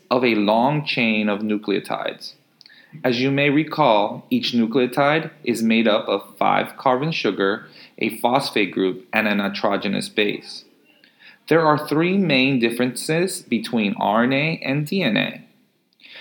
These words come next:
The sugar in R N A is ribose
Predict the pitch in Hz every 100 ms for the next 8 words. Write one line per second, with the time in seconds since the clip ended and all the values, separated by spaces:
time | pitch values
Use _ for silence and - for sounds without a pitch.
0 | - - 131 - 156 160 185 180 151 147
1 | 156 143 110 101 110 - 120 120 107 101
2 | 98 101 123 -